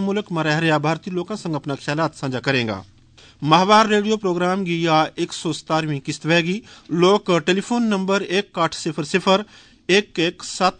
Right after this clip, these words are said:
آٹھ صفر صفر پر مفت کال کر گئے اس پروگرام بارے اپنا خیالات و مشورہ دے سکیں۔ لوگ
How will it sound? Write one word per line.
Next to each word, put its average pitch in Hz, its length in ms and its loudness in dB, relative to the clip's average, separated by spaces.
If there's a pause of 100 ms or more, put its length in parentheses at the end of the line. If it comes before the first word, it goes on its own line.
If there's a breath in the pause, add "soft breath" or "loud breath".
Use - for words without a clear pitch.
آٹھ 160 340 -2
صفر 190 300 -6
صفر 190 300 -8
پر 156 200 0
مفت 170 300 -6
کال 139 200 0
کر 165 220 -2
گئے 180 140 -2
اس 240 120 -8
پروگرام 175 480 -2
بارے 151 200 2
اپنا 151 460 -2
خیالات 175 340 0
و 151 100 -4
مشورہ 156 300 -6
دے 131 140 0
سکیں۔ 120 340 -4 (1000 loud breath)
لوگ 185 360 4